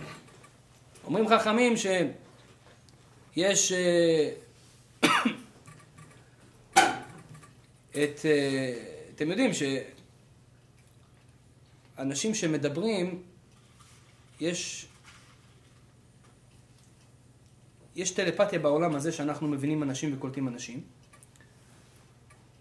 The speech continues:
ויש טלפתיה וקשר אחרי המוות גם. מה זה אחרי המוות? בן אדם נפטר מן העולם,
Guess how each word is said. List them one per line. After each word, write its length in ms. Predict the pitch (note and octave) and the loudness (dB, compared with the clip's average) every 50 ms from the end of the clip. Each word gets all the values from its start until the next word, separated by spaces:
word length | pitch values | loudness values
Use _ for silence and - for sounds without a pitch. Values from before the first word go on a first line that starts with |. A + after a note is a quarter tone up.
| - - | -18 -8
ויש 360 | - A#2+ D3+ G3+ C4 C4 - | -2 2 4 4 4 4 4
טלפתיה 580 | - G#3 G3 F#3 F3 - C4 C#4+ C#4+ C4 G#3+ F#3+ | 2 2 0 2 4 4 4 4 4 4 2 2
וקשר 640 | F3+ F3 - - C4 D4+ - - - F3 E3 F#3 A3 B3+ - - - - - - - - - - - - - - - - - - - - _ _ - | 2 0 4 6 6 6 6 4 2 4 2 2 2 -2 -6 -14 -20 -20 -20 -20 -20 -20 -20 -20 -20 -20 -20 -20 -20 -20 -20 -20 -20 -20 _ _ -6
אחרי 300 | - D3+ - G3+ G3+ A3+ | -4 0 2 4 6 6
המוות 440 | A3+ G#3+ G#3 A3+ B3 G#3+ E3+ C#3 C3 | 6 6 6 4 4 4 2 0 -2
גם. 160 | A#2 A2 G2 - - - - - - - - - - - - - - - - - - - - - - - - - - - - - - - - - - - - - - - - - - - - - | -4 -12 -14 -16 -20 -20 -20 -20 -20 -20 -20 -20 -20 -20 -20 -20 -20 -20 -20 -20 -20 -20 -20 -20 -20 -20 -20 -20 -20 -20 -20 -20 -20 -20 -20 -20 -20 -20 -20 -20 -20 -20 -20 -20 -20 -20 -14 -8
מה 100 | - D3 | -4 -2
זה 120 | E3+ G3 F3 | 0 2 2
אחרי 240 | D3 D3+ C#3 C3 | 0 0 -2 -2
המוות? 300 | C3 B2 A#2 A2+ A#2 A#2+ | -2 -4 -4 -6 -8 -8
בן 120 | A#2+ C3 C#3 | -6 -6 -2
אדם 220 | C#3+ D3+ A3 B3 | 2 2 4 4
נפטר 340 | A#3+ A3 - - B3 B3 B3 | 4 2 2 6 6 8 8
מן 160 | B3+ B3 B3 | 6 6 4
העולם, 460 | A#3+ G#3+ F#3+ F3 D#3 D3 D3 E3 G#3 | 4 4 4 4 4 4 2 2 0